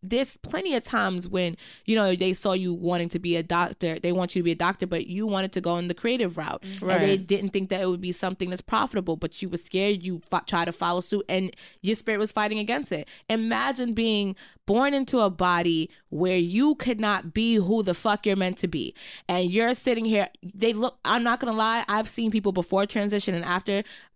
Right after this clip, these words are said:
Speaker 1: usually they look very uncomfortable.
Speaker 2: Mm-hmm.
Speaker 1: It's very
Speaker 2: Always.
Speaker 1: uncomfortable for
Speaker 2: And you can
Speaker 1: them.
Speaker 2: see it.
Speaker 1: You can see that if you really fuck with that person and their vibe.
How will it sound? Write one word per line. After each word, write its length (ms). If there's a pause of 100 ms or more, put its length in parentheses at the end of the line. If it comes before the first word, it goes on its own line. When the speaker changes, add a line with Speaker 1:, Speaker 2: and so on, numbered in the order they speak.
Speaker 1:
usually 340
they 100
look 160
very 200
uncomfortable. 540
Speaker 2:
Mm-hmm. 320 (580)
Speaker 1:
It's 200
very 280
Speaker 2:
Always. 160
Speaker 1:
uncomfortable 480
for 160
Speaker 2:
And 120
you 40
can 180
Speaker 1:
them. 100
Speaker 2:
see 340
it. 220 (180)
Speaker 1:
You 160
can 220
see 380
that 140
if 160
you 320
really 320
fuck 340
with 120
that 220
person 340
and 200
their 60
vibe. 280